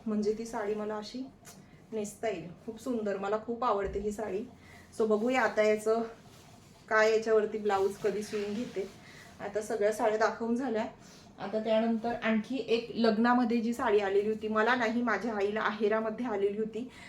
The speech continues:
तर ती होती पूर्ण नेटची साडी. आणि आईला काही नेट वगैरे तर काही ने-, नेसायचं नव्हतं, तर आईने मला दिलेली होती. तर ही पूर्ण नेटची साडी आहे. हे बघा, पूर्ण असं, अम, मरून कलर आणि गोल्डन कलरच्या कॉम्बिनेशनमध्ये आहे.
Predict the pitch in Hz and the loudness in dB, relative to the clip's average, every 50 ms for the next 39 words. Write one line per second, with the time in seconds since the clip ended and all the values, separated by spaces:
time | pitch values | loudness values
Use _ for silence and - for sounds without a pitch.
0 | - - - 220 214 220 254 247 262 254 - - 247 - - 269 269 269 262 285 | -12 -2 0 0 0 2 2 2 4 4 2 2 -2 -4 -4 -4 -4 -2 -2 0
1 | 294 277 247 233 208 190 - - - 233 233 - 254 202 185 185 233 - - - | 0 2 4 4 4 2 0 -4 -8 -8 -6 -2 0 0 0 0 -2 -2 -8 -14
2 | - - - - - 190 208 208 190 196 196 214 220 220 220 220 220 220 220 214 | -20 -20 -16 -10 -6 -4 -2 0 2 4 4 4 4 2 4 4 2 4 4 2
3 | 202 208 220 220 214 208 214 208 214 208 208 220 214 214 220 214 220 220 208 196 | 0 0 2 2 2 2 4 4 4 2 2 0 -4 -2 0 -2 0 0 0 -2
4 | 185 170 180 196 202 202 - 202 190 185 190 214 214 214 196 185 196 185 - 208 | -2 -4 -4 -4 -6 -4 -2 -2 -2 0 0 0 0 0 0 -2 -4 -4 -2 -2
5 | 196 190 190 202 214 220 202 190 226 233 190 214 214 196 185 196 208 202 202 - | 0 2 2 2 2 0 0 0 0 -2 -2 -2 -2 0 0 0 0 -2 -2 -4
6 | 208 - - - - - - - - - - 220 220 240 240 226 - 247 233 226 | -8 -10 -10 -16 -20 -20 -20 -20 -16 -6 -2 0 2 2 2 0 0 0 0 0
7 | 233 233 247 247 240 220 208 214 - - 233 233 - 269 240 202 190 202 196 196 | 0 0 2 2 2 2 0 -2 -4 -6 -6 -4 -4 -2 -2 0 0 0 0 -2
8 | 190 220 214 247 311 - - - - - - - 208 190 196 190 190 208 214 - | -2 -2 -2 -4 -4 -6 -12 -20 -20 -18 -8 -6 -4 -2 -2 -2 0 -2 -2 -4
9 | - 226 233 233 233 233 240 240 233 233 - 240 262 - - - - - - - | -4 -4 -2 0 0 2 2 2 0 0 -2 -4 -6 -6 -8 -16 -20 -20 -20 -18
10 | - - 196 190 190 190 190 185 190 208 - - - - - - - - - - | -10 -8 -6 -4 -4 -6 -6 -8 -10 -12 -16 -18 -20 -20 -20 -20 -20 -20 -20 -20
11 | - - - - - - - - - - - - - - - - - - - 220 | -20 -20 -20 -20 -20 -20 -20 -20 -20 -20 -20 -20 -20 -20 -20 -20 -18 -8 -2 4
12 | 233 240 262 277 277 277 262 269 262 269 277 294 262 247 269 240 233 226 226 214 | 4 6 6 6 4 4 4 4 4 6 6 4 4 4 4 6 6 6 8 6
13 | 226 233 240 233 233 226 220 214 208 - 226 226 220 202 202 202 208 202 202 196 | 6 4 4 4 2 2 2 2 2 0 -2 -2 -2 -2 0 0 -2 -2 -4 -6
14 | - 202 196 196 190 180 180 196 214 208 196 175 170 | -6 -8 -8 -8 -10 -6 -6 -6 -6 -6 -8 -12 -14